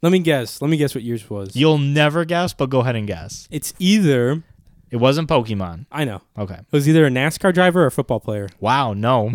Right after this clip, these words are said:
Speaker 2: <laughs>
Speaker 1: Neither? Okay, let me guess
Speaker 2: That's
Speaker 1: again.
Speaker 2: kinda weird
Speaker 1: Again.
Speaker 2: that you would go with that route. It's not
Speaker 1: Uh,
Speaker 2: something that's unusual for me to have.
Speaker 1: Oh, it had to be, like, a Dragon Ball Z or something like
Speaker 2: No,
Speaker 1: that.
Speaker 2: it
Speaker 1: No?
Speaker 2: wasn't anime.
Speaker 1: No
Speaker 2: It was a
Speaker 1: shit.
Speaker 2: video game.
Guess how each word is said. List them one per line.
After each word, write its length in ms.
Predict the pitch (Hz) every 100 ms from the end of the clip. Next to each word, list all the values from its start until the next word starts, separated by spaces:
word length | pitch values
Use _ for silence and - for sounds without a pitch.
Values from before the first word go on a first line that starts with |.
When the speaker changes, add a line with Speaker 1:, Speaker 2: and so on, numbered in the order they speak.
| 117
Speaker 2:
<laughs> 80 | -
Speaker 1:
Neither? 340 | 180 233 247
Okay, 160 | 170 180
let 100 | 196
me 60 |
guess 100 | 208
Speaker 2:
That's 100 | 175
Speaker 1:
again. 140 | 160 180
Speaker 2:
kinda 60 | 123
weird 340 | 127 147 277 196
Speaker 1:
Again. 180 | 170 143
Speaker 2:
that 60 |
you 80 | 170
would 120 | 165
go 160 | 143 185
with 140 | 175
that 180 | 143 117
route. 260 | 113 104 110 - -
It's 180 | 143
not 160 | 147 254
Speaker 1:
Uh, 40 |
Speaker 2:
something 280 | - 254 240
that's 200 | 202 160
unusual 580 | 147 127 117 165 185 123
for 140 | - 117
me 100 | 104
to 80 |
have. 500 | 90 120 110 82 - _ _ _ -
Speaker 1:
Oh, 380 | 202 214 196 151
it 80 | 147
had 120 | 165
to 60 | 147
be, 120 | 139
like, 200 | 131 117
a 40 |
Dragon 300 | 113 113 107 104
Ball 140 | 98
Z 160 | 98 95
or 60 |
something 220 | 95 104 98
like 80 |
Speaker 2:
No, 160 | 104 90
Speaker 1:
that. 100 | 101
Speaker 2:
it 60 | -
Speaker 1:
No? 180 | 139 190
Speaker 2:
wasn't 220 | 143 160
anime. 400 | 123 104 104 123 _ _ _
Speaker 1:
No 120 | 170 220
Speaker 2:
It 60 | 120
was 180 | 160
a 40 | 220
Speaker 1:
shit. 60 | 214
Speaker 2:
video 220 | 226 160
game. 360 | 113 104 135